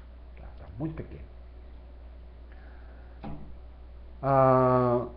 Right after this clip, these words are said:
então, calculamos agora os valores em x, em A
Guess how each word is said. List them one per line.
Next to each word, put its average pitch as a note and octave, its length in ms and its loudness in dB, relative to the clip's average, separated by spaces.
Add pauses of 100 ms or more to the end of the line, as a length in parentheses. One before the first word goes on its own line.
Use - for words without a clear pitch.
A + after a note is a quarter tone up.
(1120)
então, C3+ 300 6
calculamos C3 540 4
agora A#2 480 4 (420)
os A2+ 160 0
valores A#2+ 600 4
em A#2 180 0
x, - 640 -4 (400)
em A#2 240 0
A C3+ 400 6